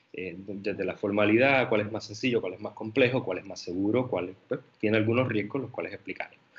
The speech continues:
Pero ciertamente, dada la circunstancia en la que estamos, tenemos que, eh, discutir el artículo seiscientos cincuenta y uno, que es el testamento otorgado en tiempo de epidemia.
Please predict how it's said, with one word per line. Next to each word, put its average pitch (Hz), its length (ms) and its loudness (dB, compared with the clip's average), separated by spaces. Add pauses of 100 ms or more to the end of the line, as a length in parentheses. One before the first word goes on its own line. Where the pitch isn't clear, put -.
(220)
Pero 101 140 -2
ciertamente, 131 580 2
dada 95 300 2
la 95 140 2
circunstancia 98 600 -6
en 98 60 2
la 98 80 2
que 104 120 -8
estamos, 143 500 2
tenemos 92 340 -2
que, 104 460 0
eh, 95 180 0
discutir 127 460 2
el 139 80 4
artículo 101 340 0
seiscientos - 380 -4
cincuenta 95 420 -2
y 135 60 8
uno, 123 180 6
que 101 80 -2
es 98 60 -6
el 95 100 0
testamento 92 480 -2
otorgado 107 460 4 (440)
en 107 200 0
tiempo 110 340 6
de 95 80 6
epidemia. 87 480 -4